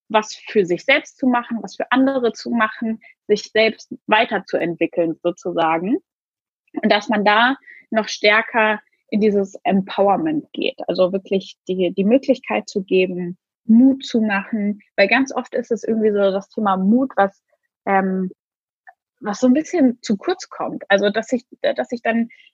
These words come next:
äh, die Menschen nicht trauen, einfach mal auszuprobieren.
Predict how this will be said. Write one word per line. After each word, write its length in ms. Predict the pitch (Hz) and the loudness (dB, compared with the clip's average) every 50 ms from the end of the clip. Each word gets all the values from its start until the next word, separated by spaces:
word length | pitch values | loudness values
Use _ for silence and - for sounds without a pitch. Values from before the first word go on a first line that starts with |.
| _ | _
äh, 360 | - 214 220 220 220 214 - - | 0 2 4 4 4 4 2 -2
die 260 | - 240 - 240 233 | -6 -4 -2 0 0
Menschen 340 | 233 247 262 277 - - 247 | 2 2 0 0 0 -2 -2
nicht 200 | 247 - - _ | -2 -4 -6 _
trauen, 680 | - - - - 226 247 254 254 254 254 254 254 254 - | -20 -8 -2 2 4 4 4 4 4 2 0 -2 -2 -2
einfach 280 | - 240 247 233 - - | -2 0 0 -2 -2 -2
mal 240 | 240 220 214 220 - | -4 -2 -2 0 2
auszuprobieren. 960 | - 247 277 - - - 254 240 - - 214 214 233 233 233 220 220 233 | 2 2 2 0 -2 -6 -6 -2 0 -2 0 0 2 0 2 2 0 -2